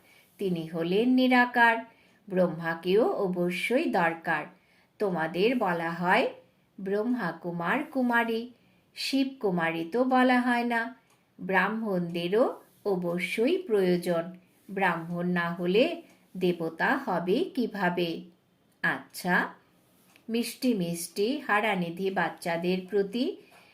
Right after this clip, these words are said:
মাতা পিতা বাপ দাদার স্মরণের স্নেহ সুমন আর সুপ্রভাত। আত্মাদের পিতা তার আত্মারূপী বাচ্চাদেরকে জানাচ্ছেন নমস্কার।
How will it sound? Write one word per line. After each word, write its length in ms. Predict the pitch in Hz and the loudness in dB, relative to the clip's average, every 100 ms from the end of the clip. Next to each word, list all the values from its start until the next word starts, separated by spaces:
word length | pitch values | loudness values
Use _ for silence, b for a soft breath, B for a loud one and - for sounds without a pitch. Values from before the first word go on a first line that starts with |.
| B | B
মাতা 360 | 240 233 226 240 | 0 2 2 0
পিতা 400 | 240 240 240 226 | 0 -2 0 0
বাপ 300 | 196 175 196 - | 0 0 -2 -2
দাদার 480 | 165 165 170 190 269 | -4 -2 -2 -2 -4
স্মরণের 640 | - 190 180 180 185 202 | -4 -2 0 0 0 0
স্নেহ 520 | 277 - 220 202 240 | -2 -6 -6 -6 -4
সুমন 540 | 190 - 175 170 226 359 B B B - | -6 -6 -4 -2 -2 -4 B B B 0
আর 180 | 180 233 - | 0 2 -2
সুপ্রভাত। 760 | - 220 - 190 180 180 165 - b b b b b - | -4 -6 -4 -2 -2 -2 -2 -4 b b b b b -2
আত্মাদের 640 | 196 175 - 160 156 165 165 | 0 -2 -4 -6 -4 -6 -6
পিতা 360 | 175 165 - 240 269 254 B B - | -8 -6 0 2 2 -2 B B 0
তার 200 | 262 240 | 2 4
আত্মারূপী 720 | 220 220 247 208 175 170 220 254 | 2 0 0 0 -2 -4 0 2
বাচ্চাদেরকে 840 | 233 - - 208 190 185 180 190 180 | 2 0 -4 -2 0 -2 -2 -2 -2
জানাচ্ছেন 720 | 165 160 165 185 - 285 302 | -2 -4 -6 -8 -6 -4 -4
নমস্কার। 720 | 247 190 180 175 - - 170 | -2 0 0 0 -4 0 0